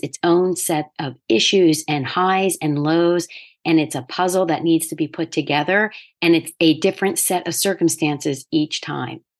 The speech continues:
So I also mentioned in last week's episode, Leslie Myrick and I took a deep dive into how to price out projects because it is a constant and ongoing question I get from all designers. And I get it. You want to know what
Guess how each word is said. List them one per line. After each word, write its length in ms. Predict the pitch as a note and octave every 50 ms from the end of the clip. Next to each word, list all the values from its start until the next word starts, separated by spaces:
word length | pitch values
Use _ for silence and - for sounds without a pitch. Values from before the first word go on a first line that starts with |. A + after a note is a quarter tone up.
| _ _ _ _ _ - -
So 160 | - G#3 G#3
I 200 | G#3+ G3+ G#3 G#3+
also 340 | - - C#4 C#4 - B3 G#3+
mentioned 380 | F#3 E3 D#3 D#3+ - F3 D#3+
in 240 | D#3+ - F3+ F3 E3+
last 280 | E3+ D#3+ E3 E3 - -
week's 200 | F3+ D#3+ - -
episode, 520 | - D#3 - - D3+ - - D3+ D3 C#3
Leslie 380 | - D3 E3 D#3+ D#3+ - F3+ F3
Myrick 400 | E3 D#3 D3+ D3+ D3 C#3 - -
and 140 | E3 D3 C#3+
I 160 | C#3+ C#3+ C#3+
took 260 | C#3 - - D#3+ - -
a 240 | F#3+ E3 D#3+ D3 D#3 _ -
deep 300 | - G3+ G3+ G3+ G3+ -
dive 340 | - F3 D#3 D#3 D3 D3 -
into 280 | - - E3+ C#3+ E3+ D#3+
how 280 | C3 - - E3+ E3
to 80 | F3 F3
price 380 | E3+ - - D#3+ D3 C3+ - D3
out 160 | C#3 - -
projects 500 | - - D3+ C#3+ C3+ - C#3 C3+ - -
because 400 | - - - - - F3 E3 -
it 120 | F3 D#3+
is 160 | E3+ E3 D#3
a 100 | E3+ E3
constant 680 | E3 - - - - F#3+ F#3+ F#3+ - - - G3 F3+ -
and 120 | D#3 - - -
ongoing 760 | D#3 D#3 E3 F3 F3+ E3 E3 D#3+ D#3 D#3 D3+ D#3 D#3 D3+ D3+ - - - - - -
question 440 | - F3+ D#3+ D3+ - - D#3+ D#3 -
I 160 | - D#3 D#3+
get 260 | D3+ D3+ C#3 D#3+ - -
from 240 | - F3+ F3 F3 -
all 200 | - E3+ D#3+ E3
designers. 600 | D#3+ F3+ E3 D3 D#3 C#3 C#3 C#3 C#3 C3+ C3+ - - -
And 160 | - F3 E3 E3
I 120 | D#3+ D#3+
get 280 | D3+ - E3 F3+ G#3 G3
it. 220 | D3 B2 A2+ - - - - _ -
You 180 | F#3 F3 F#3
want 320 | E3 E3 F3+ F3+ G3 G3+ -
to 120 | - G#3+ G#3
know 260 | F#3+ F3+ F3+ F3+ E3+
what 300 | E3+ E3 E3+ E3 D#3